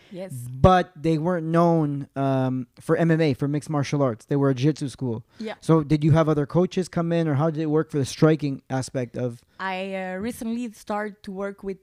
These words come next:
Speaker 1: uh, Will and Francis Carmon
Speaker 2: Mm-hmm.
Speaker 1: at Track Fit Boxing Gym.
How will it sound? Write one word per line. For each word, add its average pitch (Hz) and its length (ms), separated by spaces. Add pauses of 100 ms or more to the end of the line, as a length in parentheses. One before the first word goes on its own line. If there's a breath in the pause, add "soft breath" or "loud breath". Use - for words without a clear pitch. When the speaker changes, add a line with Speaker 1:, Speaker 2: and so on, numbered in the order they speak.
(100)
Speaker 1:
uh, 160 380
Will 240 540
and 190 200
Francis 202 360
Carmon 190 420 (180)
Speaker 2:
Mm-hmm. 143 60
Speaker 1:
at 185 180
Track 185 200
Fit 190 200
Boxing 214 460 (160)
Gym. 220 260